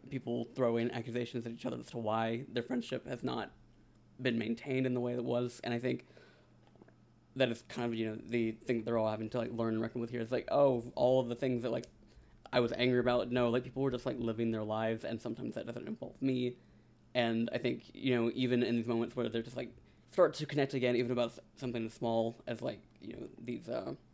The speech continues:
memories that they have of their various, uh, things that they did together, you know, that's, um, I, I, I think, like,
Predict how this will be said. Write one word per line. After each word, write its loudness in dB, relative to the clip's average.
memories 2
that -14
they 2
have -2
of -4
their 0
various, -2
uh, -10
things -2
that -14
they -2
did -6
together, -4
you -8
know, -6
that's, 2
um, -2
I, 6
I, 6
I 6
think, 0
like, -2